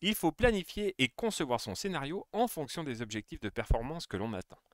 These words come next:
Il est important également d'utiliser un environnement de test similaire à la production. Si notre environnement de test ne comporte qu'une machine, là où la production en comporte dix en parallèle, il est évident que les résultats ne seront pas les mêmes.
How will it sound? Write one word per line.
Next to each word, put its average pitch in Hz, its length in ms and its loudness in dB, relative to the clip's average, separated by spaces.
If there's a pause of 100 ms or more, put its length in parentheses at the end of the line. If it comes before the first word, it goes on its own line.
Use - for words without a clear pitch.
(160)
Il 170 140 4
est 170 160 4
important - 340 2
également 110 380 0
d'utiliser 120 400 -2
un 139 160 4
environnement 117 420 0
de 95 80 -8
test - 300 -6 (220)
similaire 147 680 4 (140)
à 104 80 8
la 95 80 6
production. - 500 -6 (460)
Si - 180 4
notre 160 220 4
environnement 156 440 2
de - 40 -14
test 139 220 0
ne 98 60 -4
comporte - 420 -6
qu'une 214 180 2
machine, 139 460 0
là 107 140 6
où 95 80 2
la 175 100 0
production 156 560 -4
en 90 80 -8
comporte - 440 -4
dix 185 240 0
en 120 60 0
parallèle, 104 480 -2 (100)
il 131 120 4
est 110 160 4
évident 160 320 0
que 117 100 -8
les 80 80 -4
résultats 123 540 0
ne 110 120 -6
seront - 220 -16 (140)
pas 139 80 6
les 107 140 0
mêmes. 73 160 -10